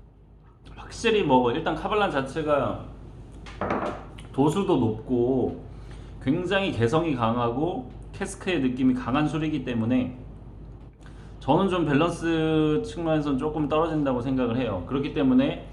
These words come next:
이렇게 방치를 시켜놨고, 뭐 도수는 둘 다 큰 차이는 없어요. 오십칠 점 일 도랑 오십칠 점 팔 도인데 확실히 한 오 년 정도 방치한 요 카발란은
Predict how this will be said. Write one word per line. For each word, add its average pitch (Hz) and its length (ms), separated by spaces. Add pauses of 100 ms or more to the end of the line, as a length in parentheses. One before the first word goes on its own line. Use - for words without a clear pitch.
(520)
이렇게 143 280
방치를 127 440
시켜놨고, 131 840 (2000)
뭐 131 560
도수는 170 420
둘 123 140
다 135 160
큰 175 140
차이는 170 260
없어요. 101 240
오십칠 123 400
점 143 160
일 139 100
도랑 127 240
오십칠 101 320
점 123 200
팔 151 180
도인데 120 580 (680)
확실히 - 460
한 180 200
오 131 220
년 185 200
정도 160 320
방치한 117 540
요 110 140
카발란은 151 880